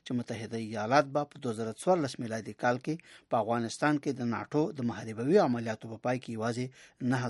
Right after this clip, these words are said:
زره او اته سوه عسکر پرېږدي. د یو ایس اے ټوډے ورځپاڼه وایي چک هیګل چې د ماموریت دوره یې په څو ورځو کې پای ته رسیدونکې ده او پر ځای به نوی د دفاع وزیر وټاکل شي، وایي چې دغه زر اضافي عسکر د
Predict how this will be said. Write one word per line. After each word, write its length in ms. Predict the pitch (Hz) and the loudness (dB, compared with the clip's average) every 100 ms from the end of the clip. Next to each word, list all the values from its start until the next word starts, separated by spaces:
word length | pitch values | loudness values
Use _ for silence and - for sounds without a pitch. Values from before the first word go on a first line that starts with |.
| 107 | -2
زره 240 | 120 127 117 | -2 -2 -4
او 80 | 110 | -6
اته 200 | 113 117 | -8 -8
سوه 220 | 123 107 - | -6 -6 -8
عسکر 240 | - 113 - - | -8 -10 -10 -10
پرېږدي. 360 | 117 104 107 - _ _ _ _ _ - 139 | -8 -8 -8 -10 _ _ _ _ _ -4 2
د 20 | 139 160 | 4 4
یو 100 | 226 | 2
ایس 80 | 208 - | 2 2
اے 80 | 190 | 2
ټوډے 220 | 175 143 147 | 2 2 2
ورځپاڼه 480 | 123 - 143 131 131 | 2 0 2 2 4
وایي 160 | 185 185 | 2 2
چک 120 | 151 123 | -2 0
هیګل 260 | 151 160 165 - | 0 2 0 0
چې 60 | 165 | 2
د 180 | 170 160 | 2 2
ماموریت 380 | 135 123 135 143 127 | 2 2 2 0 -2
دوره 180 | 123 127 | -2 -2
یې 120 | - | -4
په 40 | 123 | -4
څو 60 | 160 | 0
ورځو 220 | 135 117 117 | 0 -2 -8
کې 120 | 117 | -6
پای 120 | 120 117 | -4 -2
ته 80 | - - 127 | -4 -6 -8
رسیدونکې 480 | 110 - 117 147 139 117 | -8 -6 0 0 0 -4
ده 80 | 135 - _ _ - | -4 -8 _ _ -4
او 60 | 135 | -2
پر 100 | 131 110 | -2 0
ځای 140 | 135 139 - | 0 0 -2
به 180 | 131 113 135 | -2 0 4
نوی 180 | 160 135 - - - - | 4 2 -4 -20 -20 -6
د 20 | 120 | -4
دفاع 200 | 113 139 120 | -2 0 0
وزیر 260 | 113 117 120 135 | 0 -4 -6 -4
وټاکل 380 | 170 131 - 117 | 0 0 -2 -8
شي، 80 | - 113 | -6 -2
وایي 180 | 131 139 - - - | -2 -4 -12 -20 -6
چې 80 | 127 | -2
دغه 140 | 117 107 127 | 0 0 0
زر 120 | 151 | 0
اضافي 360 | 143 117 - 131 | 0 -4 -2 -4
عسکر 280 | 120 - | -4 -4
د 60 | 123 | -4